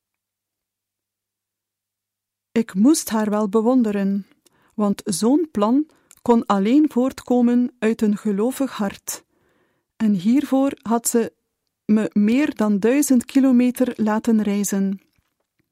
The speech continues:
Ze sprak zo vurig over de gevolgen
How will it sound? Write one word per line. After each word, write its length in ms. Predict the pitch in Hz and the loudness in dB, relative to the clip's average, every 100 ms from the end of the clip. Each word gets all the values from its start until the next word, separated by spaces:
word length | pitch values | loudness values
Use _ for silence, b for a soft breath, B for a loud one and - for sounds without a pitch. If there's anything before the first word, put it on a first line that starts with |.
| _ _ _ _ _ _ - | _ _ _ _ _ _ -8
Ze 160 | 240 | -6
sprak 340 | - 240 254 - | -2 0 -2 -2
zo 320 | 208 226 320 | -2 0 0
vurig 520 | 285 254 302 320 - - | 2 4 4 0 -6 -4
over 280 | 233 233 233 | -2 0 0
de 120 | 220 | -2
gevolgen 680 | 214 196 220 277 277 285 | -2 -2 -2 -2 2 2